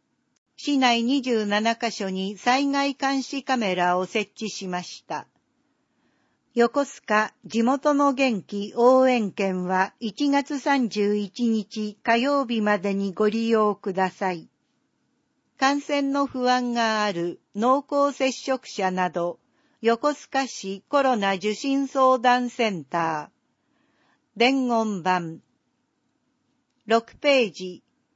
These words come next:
市県民税、個人住民税の申告。確定申告をする人へ、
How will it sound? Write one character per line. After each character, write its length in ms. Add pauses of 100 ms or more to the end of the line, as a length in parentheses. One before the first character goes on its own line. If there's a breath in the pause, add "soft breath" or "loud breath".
(140)
市 320
県 340
民 300
税、 440 (380)
個 160
人 280
住 240
民 300
税 380 (160)
の 300
申 360
告。 560 (1120)
確 260
定 280
申 280
告 380
を 140
す 180
る 140
人 400
へ、 200